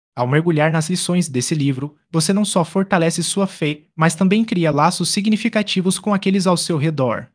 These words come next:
A perseverança, o amor de Deus e a comunidade são pilares que sustentam essa jornada espiritual. Ao aplicar os ensinamentos de Hebreus em sua vida diária, você se torna um agente de mudança,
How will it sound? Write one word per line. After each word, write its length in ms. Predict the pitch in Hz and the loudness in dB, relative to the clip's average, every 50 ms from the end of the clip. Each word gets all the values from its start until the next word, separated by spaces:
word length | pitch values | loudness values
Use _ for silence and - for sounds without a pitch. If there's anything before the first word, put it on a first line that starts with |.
| _ _ _ _ _ - | _ _ _ _ _ -8
A 80 | 170 | -4
perseverança, 880 | - - 180 196 - 233 208 214 202 180 180 190 190 190 - 180 156 - | 0 2 2 2 2 2 2 4 6 6 6 6 6 4 2 -4 -8 -4
o 140 | - 190 196 | 0 4 4
amor 280 | 185 170 160 147 147 143 | 6 6 6 4 2 2
de 100 | 156 180 | 0 2
Deus 400 | 156 185 202 214 214 208 - - | 4 4 4 4 2 0 -4 -4
e 120 | - 175 180 | 0 0 0
a 40 | 185 | 0
comunidade 640 | 180 - 202 208 202 196 165 151 139 147 147 156 | 0 0 2 2 2 2 4 4 4 4 4 2
são 220 | 175 - 196 196 208 | 0 0 0 0 0
pilares 520 | 202 202 196 170 151 151 165 180 180 - | 2 2 4 4 4 4 4 4 2 0
que 100 | - 185 | 0 -2
sustentam 640 | - - 196 180 - - 175 - 233 - 220 185 165 | 0 0 0 -2 0 2 2 2 2 4 2 4 4
essa 220 | 175 185 - 202 160 | 4 2 2 2 2
jornada 360 | 139 170 175 160 156 170 165 | 2 2 2 4 4 4 4
espiritual. 800 | 165 156 - - 185 185 190 - 180 156 123 107 98 - - - _ _ _ _ _ - | 2 0 -2 -2 -2 -2 0 0 2 2 2 0 -2 -6 -12 -20 _ _ _ _ _ 0
Ao 120 | 120 120 | 2 2
aplicar 440 | 117 - 170 175 - - 190 190 196 | 2 2 0 -2 0 2 2 2 2
os 100 | 196 175 | 2 0
ensinamentos 720 | 175 160 - - 180 165 147 151 170 180 170 185 160 139 | 0 -2 -2 -2 -2 0 0 2 2 2 2 0 -2 0
de 100 | 139 165 | 0 -2
Hebreus 380 | 165 147 147 143 143 143 135 | -2 0 0 0 0 0 -2
em 80 | 156 160 | -2 -2
sua 240 | 156 - - 190 160 | -2 -2 -2 -2 0
vida 240 | 143 180 165 180 160 | 0 0 0 0 0
diária, 500 | 147 156 143 139 151 156 175 180 175 - _ _ | 0 0 2 2 2 2 0 -2 -4 -8 _ _
você 220 | - 156 156 160 147 | -4 -4 -2 -2 -2
se 120 | - - | -4 -4
torna 300 | 156 156 170 175 180 175 | -6 -2 -2 0 2 2
um 100 | 185 196 | 2 2
agente 300 | 190 170 160 165 165 175 | 2 2 0 0 -2 -2
de 80 | 147 165 | -2 -2
mudança, 580 | 170 180 170 143 139 139 143 143 - - - | -2 -2 0 0 -2 -2 -2 -4 -6 -8 -12